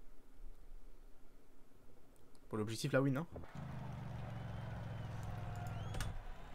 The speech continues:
Plus quatre. <laughs> Wouah, Yon, moins quatre, quoi ?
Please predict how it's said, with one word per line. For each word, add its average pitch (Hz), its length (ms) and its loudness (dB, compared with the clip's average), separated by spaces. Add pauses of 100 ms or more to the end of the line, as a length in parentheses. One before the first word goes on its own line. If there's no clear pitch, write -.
(160)
Plus - 160 4
quatre. - 320 2 (500)
<laughs> - 80 6 (800)
Wouah, 226 380 12
Yon, 220 340 12
moins 196 160 12
quatre, 415 240 12
quoi ? 415 220 12